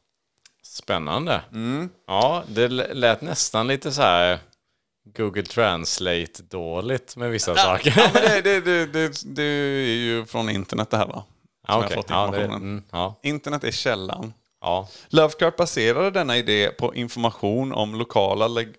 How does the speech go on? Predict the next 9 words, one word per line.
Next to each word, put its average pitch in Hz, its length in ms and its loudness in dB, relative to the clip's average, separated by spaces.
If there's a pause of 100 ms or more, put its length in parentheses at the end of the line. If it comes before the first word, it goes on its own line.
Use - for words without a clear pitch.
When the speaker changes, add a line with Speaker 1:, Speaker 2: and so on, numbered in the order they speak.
Speaker 2:
legender 113 680 0 (300)
som 117 240 -2
gav, 104 280 6 (640)
eh, 98 580 0 (1000)
som 151 120 2
gavs 123 280 6
till 117 160 -2
honom 98 320 -2
av 104 200 2